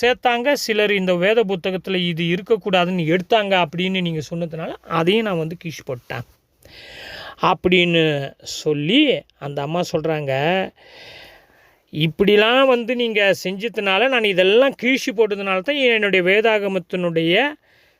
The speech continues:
அ, பரிதாபமான நிலை இந்த வேதாகமத்துக்கு இப்படி ஆயிப்போச்சு.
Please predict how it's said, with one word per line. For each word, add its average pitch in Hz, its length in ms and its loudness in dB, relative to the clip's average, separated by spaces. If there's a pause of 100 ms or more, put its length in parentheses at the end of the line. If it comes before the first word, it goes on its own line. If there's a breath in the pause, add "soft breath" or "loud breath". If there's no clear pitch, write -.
(140)
அ, 147 180 -8 (140)
பரிதாபமான 226 720 2
நிலை 214 260 4
இந்த 202 160 0
வேதாகமத்துக்கு 190 840 0
இப்படி 175 420 2
ஆயிப்போச்சு. 196 560 2